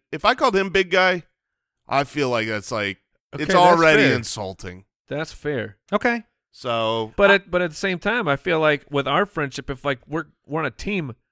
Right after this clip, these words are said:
Speaker 2: I'm like, "Let's go, big guy."
Speaker 1: Yeah, but you don't call me big guy. You call me big gravy. <laughs> And that is a term of endearment. Sometimes big cat. But if you call me big guy, <laughs> I,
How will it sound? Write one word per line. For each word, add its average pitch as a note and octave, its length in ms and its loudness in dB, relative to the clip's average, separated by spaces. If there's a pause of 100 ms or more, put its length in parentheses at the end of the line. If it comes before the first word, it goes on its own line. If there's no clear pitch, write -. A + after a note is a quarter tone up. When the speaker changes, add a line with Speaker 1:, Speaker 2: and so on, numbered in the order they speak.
Speaker 2:
I'm C#3 80 -16
like, D3+ 140 0
"Let's F3+ 120 -2
go, D4+ 160 10
big F3 240 0
guy." A#2+ 320 -4 (160)
Speaker 1:
Yeah, A#3 100 -2
but G#3+ 120 -6
you B3 80 0
don't C#4 140 0
call E4+ 180 8
me C4 80 0
big C3 220 0
guy. G#2+ 100 0
You A#2+ 140 -2
call G3 180 0
me D#3 100 -2
big A#2+ 240 -4
gravy. G#2+ 680 -2
<laughs> - 20 2 (1000)
And C#3 220 0
that F3 360 6
is B2+ 400 -2
a C#3+ 60 -4 (100)
term D3+ 160 6
of B2 140 6
endearment. - 680 0 (1200)
Sometimes G#3+ 420 4
big D#3 280 2
cat. A2 300 0 (720)
But C#3 240 2
if F#3+ 100 2
you B3+ 80 2
call A#3 220 4
me - 120 2
big G#3 280 2
guy, A#2+ 400 0
<laughs> - 20 -2
I, F3 100 0